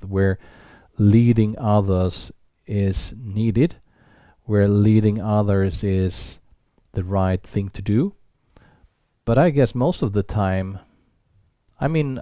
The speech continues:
I trust you that you have the ability to take choices that are, um, reasonable and good, uh, under the circumstances that you're in,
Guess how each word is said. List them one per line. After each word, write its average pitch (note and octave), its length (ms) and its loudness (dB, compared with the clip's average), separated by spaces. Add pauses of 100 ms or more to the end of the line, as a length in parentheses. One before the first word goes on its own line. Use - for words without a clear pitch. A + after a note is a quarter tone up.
I - 80 2
trust - 440 0
you F#2 160 -2
that F2+ 220 -4
you F#2+ 100 -4
have E2+ 220 -4
the F2+ 100 -2
ability F2 440 -6
to - 120 -12
take F#2 240 -6
choices G2 480 -8
that F2+ 180 -4
are, F2 200 -6 (540)
um, G2 480 -16 (520)
reasonable A#2 500 0
and G#2+ 120 -2
good, A2+ 320 0 (200)
uh, F#2 500 -10
under G#2 240 -6
the G#2 100 0
circumstances G#2+ 680 -2
that G2 220 -4
you're F#2+ 220 -2
in, B2+ 280 -2